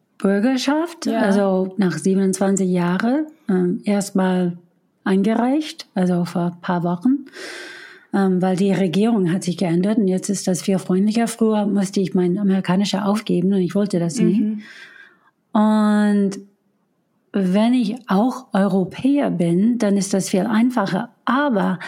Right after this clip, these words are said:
Speaker 1: trotzdem arbeite ich überall,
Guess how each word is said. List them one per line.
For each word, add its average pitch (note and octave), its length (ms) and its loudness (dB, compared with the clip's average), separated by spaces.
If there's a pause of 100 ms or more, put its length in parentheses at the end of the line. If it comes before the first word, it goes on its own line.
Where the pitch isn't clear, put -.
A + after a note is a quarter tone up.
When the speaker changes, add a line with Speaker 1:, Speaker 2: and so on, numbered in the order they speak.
(560)
Speaker 1:
trotzdem D4 480 0
arbeite A3+ 600 0
ich G#3 500 -2 (100)
überall, G3+ 760 0